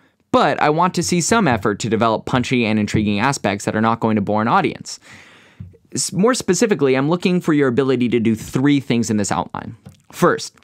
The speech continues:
create organizational categories that help to develop the importance of your topic into which all, and, and into which you can fit lots of facts. Second, have lots of fascinating tidbits and facts within those categories that go beyond the obvious.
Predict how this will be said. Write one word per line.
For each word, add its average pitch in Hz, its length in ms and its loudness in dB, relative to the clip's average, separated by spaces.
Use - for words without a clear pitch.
create 170 320 2
organizational 175 680 2
categories 104 680 0
that 110 100 0
help 110 180 0
to - 80 -4
develop 110 400 0
the 120 100 0
importance 139 480 0
of 104 120 -2
your 104 100 0
topic 101 420 -4
into 113 200 -4
which 117 260 -2
all, 175 500 2
and, 139 240 0
and 147 200 2
into 220 300 2
which 131 260 0
you 127 80 2
can 120 140 0
fit - 240 -2
lots 160 420 0
of - 220 -2
facts. - 600 -6
Second, - 520 -2
have 156 180 0
lots 147 540 2
of 151 120 0
fascinating 131 640 0
tidbits 127 440 0
and 113 140 0
facts 117 260 0
within 113 220 -2
those 107 160 0
categories 113 600 0
that 113 120 0
go 120 100 2
beyond 131 380 2
the 185 80 2
obvious. 101 540 -2